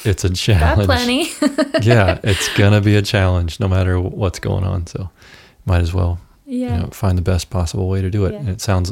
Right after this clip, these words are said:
Speaker 1: so, uh, as far as resources are concerned, I'm gonna put links up
Speaker 2: Mm-hmm.
Speaker 1: on the website so people can check out what you're doing. I definitely highly encourage people to go to your website.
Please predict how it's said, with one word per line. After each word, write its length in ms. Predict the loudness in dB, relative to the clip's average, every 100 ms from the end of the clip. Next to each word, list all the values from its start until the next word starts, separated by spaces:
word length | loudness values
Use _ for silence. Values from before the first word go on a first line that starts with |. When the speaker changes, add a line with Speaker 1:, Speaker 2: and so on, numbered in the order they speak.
| -4
Speaker 1:
so, 320 | 0 2 2 -6 -20 -20 -20 _ _ -4
uh, 320 | 2 2 2 -2
as 100 | -6
far 140 | 0 2
as 100 | 2
resources 520 | 0 0 -2 0 -2
are 20 | -2
concerned, 360 | -2 -2 0
I'm 60 | 0
gonna 100 | 0
put 200 | -2 -2
links 260 | 0 0 0
up 220 | -2 -4
Speaker 2:
Mm-hmm. 340 | -4 -2 0
Speaker 1:
on 180 | 2 2
the 160 | 2 2
website 440 | 0 -2 -2 -4
so 80 | -2
people 240 | -2 -2 -2
can 160 | -2
check 240 | -2 -2 0
out 200 | -2 -2
what 120 | -2
you're 100 | -2
doing. 300 | 0 2 2
I 60 | 2
definitely 560 | 2 2 0 0 -4
highly 340 | -6 0 2 2
encourage 320 | 2 -2 -2
people 180 | -2 0
to 60 |
go 80 | 2
to 80 | 2
your 160 | 2 0
website. 520 | 0 -2 -2 -2